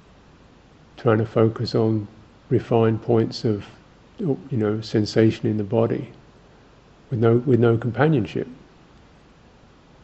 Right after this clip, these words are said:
Just wasn't really, that was a bit further than I could, so I didn't even get anywhere near it, just the com-, very, very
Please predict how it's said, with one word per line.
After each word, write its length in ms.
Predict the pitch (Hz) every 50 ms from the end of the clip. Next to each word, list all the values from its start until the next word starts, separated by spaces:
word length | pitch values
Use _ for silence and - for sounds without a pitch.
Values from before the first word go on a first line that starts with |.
| - - _ _ _ _ _ _ - _ _ _ _ _ _ _ - -
Just 260 | - - 107 - -
wasn't 380 | 135 113 110 95 117 117 - - - - -
really, 580 | 226 208 139 110 113 113 110 113 117 117 117 - - - - - - - - -
that 120 | - 131
was 140 | 127 117 117
a 20 | 120
bit 240 | 95 - 135 - - 214 202 - - - - -
further 280 | - 127 127 123 123
than 40 | 127
I 100 | 127 127
could, 280 | 120 - 135 135 151 -
so 120 | - 139
I 100 | 131 139
didn't 160 | 151 156 131
even 180 | 113 98 104 101
get 140 | - 135 123
anywhere 260 | 127 120 110 110 107
near 220 | 110 127 135 123
it, 60 | 120
just 180 | - - 117 -
the 60 | -
com-, 240 | 120 - 117 107 - - - - -
very, 260 | 143 139 131 123 117
very 460 | 107 110 120 120 117 117 113 110 113